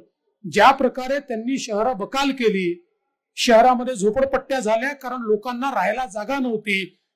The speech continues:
लोक शिक्षण, आरोग्य, रोजगाराकरता शहरामध्ये आले पण त्या लोकांची कुठली सोय त्या ठिकाणी केली नाही. आता मात्र मोदीजींनी स्मार्ट सिटी सारखी योजना असेल, मोदीजींनी अमृत सारखी योजना असेल,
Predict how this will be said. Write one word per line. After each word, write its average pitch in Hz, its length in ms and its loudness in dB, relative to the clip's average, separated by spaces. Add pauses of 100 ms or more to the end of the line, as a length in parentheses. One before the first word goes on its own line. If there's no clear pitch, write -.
(120)
लोक 214 300 2
शिक्षण, 269 420 -2
आरोग्य, 254 420 2
रोजगाराकरता 254 800 -4
शहरामध्ये 247 540 -2
आले 240 300 2 (340)
पण 254 120 0
त्या 254 220 -6
लोकांची 254 440 -6
कुठली 247 400 0
सोय 311 280 0
त्या 302 160 -4
ठिकाणी 247 360 -8
केली 220 300 -6
नाही. 247 240 2 (280)
आता 214 280 0
मात्र 277 400 -2 (360)
मोदीजींनी 247 600 0
स्मार्ट 240 380 -2
सिटी 285 260 -4
सारखी 254 300 -6
योजना 254 400 -10
असेल, 240 280 -4
मोदीजींनी 247 560 -2 (340)
अमृत 294 380 6
सारखी 254 320 -2
योजना 254 440 -4
असेल, 262 380 0